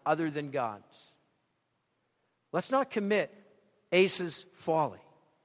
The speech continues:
Now, why is it such a foolish thing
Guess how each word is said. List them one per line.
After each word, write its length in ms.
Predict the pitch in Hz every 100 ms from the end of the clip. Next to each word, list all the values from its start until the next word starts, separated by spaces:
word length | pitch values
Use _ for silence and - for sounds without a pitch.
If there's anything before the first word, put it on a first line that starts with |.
| _ _ _ _ _ _ _ -
Now, 160 | 202 202
why 300 | 175 254 339
is 120 | 311
it 80 | 294
such 300 | - 240 -
a 60 |
foolish 560 | 170 - 226 233 208 -
thing 280 | 190 175